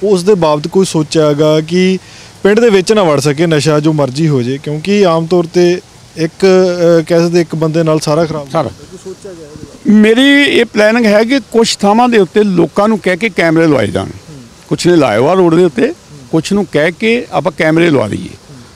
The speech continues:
Speaker 2: ਤਾਂ ਕਿ ਕੈਮਰਾ ਦੇ ਵਿੱਚ ਜਿਹੜਾ, ਅ, ਬਾਹਰਲਾ person ਆਉਂਦਾ ਆ, ਬਾਹਰਲਾ ਵਿਅਕਤੀ ਆਉਂਦਾ, ਤੇ ਉਹਨੂੰ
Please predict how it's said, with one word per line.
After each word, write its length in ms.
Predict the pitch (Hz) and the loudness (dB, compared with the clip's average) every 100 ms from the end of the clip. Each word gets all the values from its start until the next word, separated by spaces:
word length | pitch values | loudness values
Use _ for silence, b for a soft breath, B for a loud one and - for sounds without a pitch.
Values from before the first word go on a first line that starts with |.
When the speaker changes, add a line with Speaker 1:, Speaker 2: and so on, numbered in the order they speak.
| - | -4
Speaker 2:
ਤਾਂ 120 | 208 | 0
ਕਿ 120 | 240 | 0
ਕੈਮਰਾ 360 | 233 226 220 254 | 0 0 2 2
ਦੇ 100 | 262 | 2
ਵਿੱਚ 100 | 262 | 2
ਜਿਹੜਾ, 180 | 254 254 | 2 0
ਅ, 400 | - - 185 170 | -2 -4 0 2
ਬਾਹਰਲਾ 320 | 160 202 262 | 2 0 0
person 360 | 226 190 175 185 | 0 -2 -2 0
ਆਉਂਦਾ 400 | 156 156 156 151 | 0 0 0 0
ਆ, 40 | |
ਬਾਹਰਲਾ 300 | 180 196 233 | 0 0 -2
ਵਿਅਕਤੀ 320 | 208 - 190 | -4 -6 -4
ਆਉਂਦਾ, 260 | 143 143 202 | -2 0 -2
ਤੇ 140 | 202 | -2
ਉਹਨੂੰ 420 | 208 - 214 220 | -2 -2 -4 -6